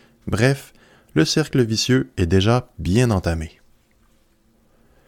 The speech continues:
Les hausses de taux découlant de la politique monétaire ne connaissent pas non plus un effet instantané.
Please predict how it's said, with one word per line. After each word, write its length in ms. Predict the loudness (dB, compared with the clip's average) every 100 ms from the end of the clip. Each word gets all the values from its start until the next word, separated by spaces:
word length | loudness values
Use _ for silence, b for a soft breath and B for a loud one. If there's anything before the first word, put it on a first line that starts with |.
| b b -2
Les 120 | 0
hausses 240 | 2 2
de 80 | 2
taux 220 | 2 0
découlant 400 | 0 -2 0 2
de 80 | 2
la 120 | 0
politique 480 | 0 0 0 -2 -2
monétaire 580 | 0 2 2 0 0 -2 -4
ne 120 | -2
connaissent 340 | 0 -2 -2
pas 160 | -2 0
non 180 | 0 0
plus 200 | -2 -2
un 160 | 0 0
effet 320 | 0 -2 -2
instantané. 680 | -2 -2 -2 0 0 -2 -6